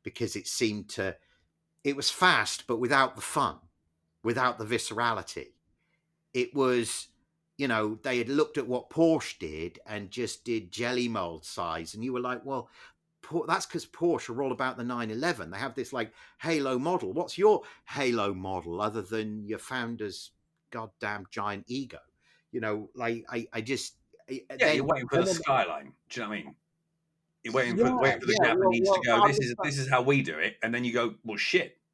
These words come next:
Speaker 2: that's effective. I like that. That's amazing. That's your
Speaker 1: Yeah.
Speaker 2: own." You know, you're not trying to be Ferrari.
Speaker 1: Yeah.
Speaker 2: Um,
Speaker 1: Yeah,
Speaker 2: yeah,
Speaker 1: oh,
Speaker 2: I do, I
Speaker 1: yeah, the
Speaker 2: completely
Speaker 1: skyline
Speaker 2: agree.
Speaker 1: being this, being the ultimate expression of the Japanese, instead, not copying anymore, but
Speaker 2: No.
Speaker 1: doing something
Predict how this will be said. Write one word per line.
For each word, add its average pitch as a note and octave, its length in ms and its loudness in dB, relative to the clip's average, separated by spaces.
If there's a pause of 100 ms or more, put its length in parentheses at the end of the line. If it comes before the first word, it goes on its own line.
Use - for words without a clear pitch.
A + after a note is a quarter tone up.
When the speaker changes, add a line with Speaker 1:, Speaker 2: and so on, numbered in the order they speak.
Speaker 2:
that's C3 220 -2
effective. A#2+ 520 -6 (180)
I A#2+ 120 6
like C#3+ 220 2
that. - 260 -4 (100)
That's A2+ 200 -2
amazing. C#3 360 -2
That's C3 220 2
your C3+ 180 4
Speaker 1:
Yeah. C#3+ 60 4
Speaker 2:
own." B2 180 -2 (220)
You G#2+ 80 -8
know, G2 80 -4
you're G#2+ 140 -2
not A#2+ 120 -4
trying A2+ 180 -4
to G2 80 -6
be G#2+ 120 -4
Ferrari. G2 580 -4 (460)
Speaker 1:
Yeah. G#2 260 2
Speaker 2:
Um, G#2 260 -6 (1080)
Speaker 1:
Yeah, C#3 160 -4
Speaker 2:
yeah, F#3+ 160 10
Speaker 1:
oh, F3+ 100 10
Speaker 2:
I C3+ 40 4
do, D#3 120 8
I - 20 8
Speaker 1:
yeah, E3 160 8
the C#3+ 60 0
Speaker 2:
completely D#3+ 340 -2
Speaker 1:
skyline E3+ 320 10
Speaker 2:
agree. C#3+ 280 0
Speaker 1:
being C#3 160 0
this, C3 280 -4 (280)
being C3+ 300 2
the B2+ 180 -2
ultimate B2+ 520 -4
expression A#2+ 640 -6
of G#2 140 -12
the G#2+ 100 -4
Japanese, G#2 800 -6
instead, A#2 420 -10
not B2+ 240 -2
copying A2 460 0
anymore, E2+ 440 -8 (260)
but - 100 -2
Speaker 2:
No. - 60 6
Speaker 1:
doing A2+ 180 4 (180)
something A2 560 -4